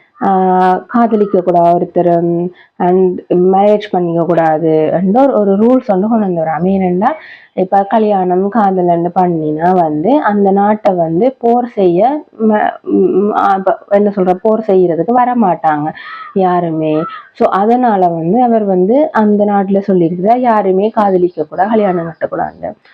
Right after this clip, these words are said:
So அதுல வந்து fa-, வேலண்டைன் என்ற ஒரு ஃபாதர் இருந்தவராம், சரியா? அவர் வந்து காதலிச்சு கல்யாணம் கட்டுறவங்களுக்கு அல்லது லவ் பண்ண இதுன்றவங்களுக்கு எல்லாம் கல்யாணம் பண்ணி வச்சாராம்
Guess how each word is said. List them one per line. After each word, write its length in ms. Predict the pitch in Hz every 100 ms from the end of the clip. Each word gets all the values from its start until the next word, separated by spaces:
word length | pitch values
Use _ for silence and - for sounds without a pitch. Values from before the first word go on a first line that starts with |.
| _ _ _ -
So 60 | -
அதுல 340 | 220 240 247
வந்து 240 | 214 220
fa-, 320 | 269 - 233 214
வேலண்டைன் 640 | 214 233 269 262 247 214
என்ற 200 | 190 180
ஒரு 100 | 170
ஃபாதர் 460 | - 208 202 170 185
இருந்தவராம், 580 | 214 208 165 160 160 170
சரியா? 320 | - 220 185
அவர் 340 | 196 220 285 269
வந்து 420 | 220 185 170 185 247 320 330 _ - 220
காதலிச்சு 540 | 226 233 220 220 208 -
கல்யாணம் 440 | 214 214 196 190
கட்டுறவங்களுக்கு 1200 | 180 - 170 170 175 - - - 185 175 170 180 180
அல்லது 340 | 185 196 196
லவ் 240 | 208 196 190
பண்ண 340 | - 170 170 - - - - -
இதுன்றவங்களுக்கு 840 | 190 190 190 180 170 165 156 151 160
எல்லாம் 320 | 151 175 320 - -
கல்யாணம் 460 | 240 247 240 196
பண்ணி 240 | 175 165 214
வச்சாராம் 600 | 262 240 190 160 147 143